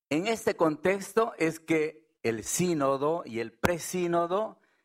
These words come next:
lanza esta famosa red eclesial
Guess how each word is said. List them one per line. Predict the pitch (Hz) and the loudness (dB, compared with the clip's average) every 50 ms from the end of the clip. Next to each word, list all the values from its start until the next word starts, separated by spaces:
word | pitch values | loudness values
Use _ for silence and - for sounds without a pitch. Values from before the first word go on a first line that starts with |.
| _ _ _ _ _ _ | _ _ _ _ _ _
lanza | 110 113 127 156 180 196 190 180 147 - - 139 117 107 104 - _ | -4 0 2 2 2 2 0 -4 -8 -4 0 2 2 2 0 -4 _
esta | 147 151 156 151 - - 147 135 | -2 -2 -2 -4 -2 0 0 0
famosa | - - 117 117 131 147 151 - - 147 127 127 | 2 0 0 0 0 -2 -4 -2 2 2 2 2
red | 120 123 151 185 208 214 180 - | 2 -2 -2 0 0 -2 -2 -4
eclesial | 160 143 - _ - 143 120 - - - 165 165 165 175 190 190 - _ | -6 -6 -4 _ -6 -6 -6 -6 -4 0 2 2 2 2 -2 -6 -12 _